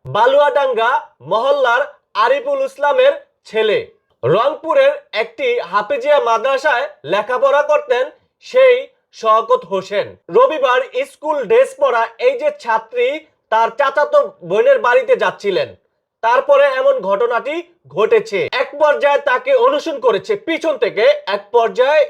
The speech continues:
এই মেয়েটাকে শওকত হোসেন অনুসরণ করেছে। এক পর্যায়ে যখন একটি চিপার, আহ, আপনারা দেখেছেন যে চিপার ওখানে এ আসলো, সেই শওকত হোসেন কাণ্ডটা কি ঘটেছে, সেই শওকত হোসেন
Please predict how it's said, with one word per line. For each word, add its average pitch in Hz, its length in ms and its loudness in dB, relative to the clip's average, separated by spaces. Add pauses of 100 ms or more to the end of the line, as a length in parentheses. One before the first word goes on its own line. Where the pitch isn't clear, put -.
(200)
এই 277 280 2
মেয়েটাকে 233 840 0
শওকত 208 640 0
হোসেন 254 460 0 (300)
অনুসরণ 269 480 0
করেছে। 156 600 -2 (480)
এক 247 180 -4
পর্যায়ে 254 280 4
যখন 247 500 2 (240)
একটি 226 240 -8
চিপার, 240 600 -2
আহ, 190 260 -2
আপনারা 202 240 0
দেখেছেন 240 460 0
যে 220 120 0
চিপার 226 380 -4
ওখানে 226 300 -2
এ 214 140 0
আসলো, 233 600 0 (260)
সেই 294 220 -2
শওকত 254 600 -2
হোসেন 247 220 -2
কাণ্ডটা 226 400 -2
কি 233 180 -10
ঘটেছে, 233 520 0 (360)
সেই - 180 -6
শওকত 240 440 0
হোসেন 226 300 0